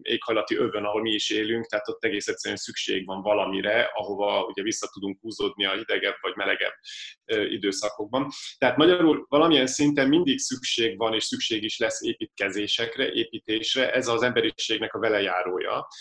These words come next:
Ö, viszont abban teljesen egyetértek, hogy az a fajta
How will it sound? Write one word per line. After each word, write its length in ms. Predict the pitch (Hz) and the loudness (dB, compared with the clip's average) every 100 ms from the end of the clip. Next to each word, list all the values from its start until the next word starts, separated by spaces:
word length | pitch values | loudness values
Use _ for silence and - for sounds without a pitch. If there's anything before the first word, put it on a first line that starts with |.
| - - | -18 -16
Ö, 320 | - 117 120 117 | -2 0 2 0
viszont 800 | - 117 135 - 113 107 147 190 - | -6 4 4 6 2 2 2 -2 -4
abban 260 | 131 131 120 | -2 -2 0
teljesen 380 | 190 180 127 123 | 2 2 0 0
egyetértek, 880 | 123 - 107 110 - 110 139 - _ | 0 0 0 -2 0 -2 -2 -6 _
hogy 360 | 123 123 123 - - _ | 0 0 -2 -12 -20 _
az 180 | 151 | 2
a 80 | 180 | 2
fajta 840 | - 139 131 123 123 113 110 110 | 0 2 4 2 2 2 2 0